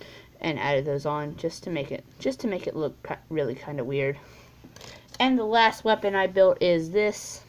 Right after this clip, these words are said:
which could just be a drill. It's just basic-, it's just a drill. And there are four fangs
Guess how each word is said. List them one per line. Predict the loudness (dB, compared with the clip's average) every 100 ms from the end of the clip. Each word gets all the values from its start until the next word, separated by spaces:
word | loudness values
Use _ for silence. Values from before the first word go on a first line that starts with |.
| -4
which | -4 -4
could | -8
just | -6 -6
be | -2
a | -2
drill. | 0 2 4 2 -2 -18 -20 -20 -20
It's | -8
just | -8 -2
basic-, | -4 -4 -10
it's | -12 -10
just | -8 -6 -6
a |
drill. | -2 0 0 -4 -20 -20 -20 -20 -20 -20 -20 -20 -20 -20 -20 -4
And | 0 0 0 0
there | 0
are | 0
four | 2 2
fangs | 2 -2 -2 -2 -6 -12